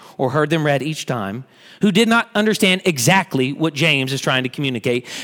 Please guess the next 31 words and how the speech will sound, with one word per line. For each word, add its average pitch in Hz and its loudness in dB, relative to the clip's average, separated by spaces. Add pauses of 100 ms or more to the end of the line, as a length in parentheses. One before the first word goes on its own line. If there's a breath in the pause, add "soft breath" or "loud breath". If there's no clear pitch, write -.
because 208 2
we 233 4
have 214 2
all 226 2
seen 220 0
this 196 0
played 196 2
out 165 0
time 196 2
and 170 -4
time 175 2
again 135 0 (280 loud breath)
in 165 2
our 170 4
life 147 2
and 139 0
in 139 0
our 135 0
own 131 0
experience. 101 -6 (240 loud breath)
And 190 2
it 240 2
is 202 2
always 185 2 (100)
absolutely 196 2
infuriating. 139 -2 (1200)
It 156 0
is - -4
infuriating 120 -2
and 110 -8
frustrating 120 -4